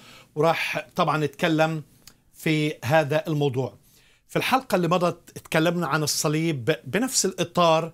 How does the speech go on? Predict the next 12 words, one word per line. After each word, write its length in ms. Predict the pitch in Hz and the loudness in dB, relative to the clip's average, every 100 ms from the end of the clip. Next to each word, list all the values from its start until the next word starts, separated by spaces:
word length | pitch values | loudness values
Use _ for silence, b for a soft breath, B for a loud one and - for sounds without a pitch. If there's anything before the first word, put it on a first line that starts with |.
| b b b b | b b b b
شو 240 | - - 175 | -2 0 0
كان 400 | - 180 175 175 | 0 0 0 -4
بيعني 540 | 170 127 151 143 156 | -4 -2 -2 0 0
لك 280 | 147 - - - | -2 -6 -8 0
الصليب. 460 | - 165 139 104 - _ _ _ _ _ _ _ _ _ | 2 2 0 -4 -12 _ _ _ _ _ _ _ _ _
آه، 220 | 156 160 | 0 2
نفس 240 | 208 - 233 | 0 0 0
الشيء 260 | - 208 | 0 0
أنا 120 | 190 180 | 2 -2
راح 240 | - - | -2 -2
أسألك 560 | 185 - 175 175 175 - | -2 -2 -2 -2 -6 -10
بنفس 600 | 147 175 240 - - - | -4 0 0 0 0 0